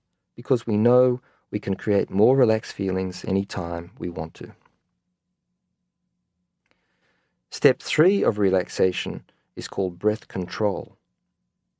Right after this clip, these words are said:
Once we have mastered the skill of observation of the passive breath, we can learn to control the breath.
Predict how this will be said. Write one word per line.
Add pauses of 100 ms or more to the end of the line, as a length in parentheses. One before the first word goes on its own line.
(920)
Once
we
have
mastered
the
skill
of
observation
of
the
passive
breath, (720)
we
can
learn
to
control
the
breath.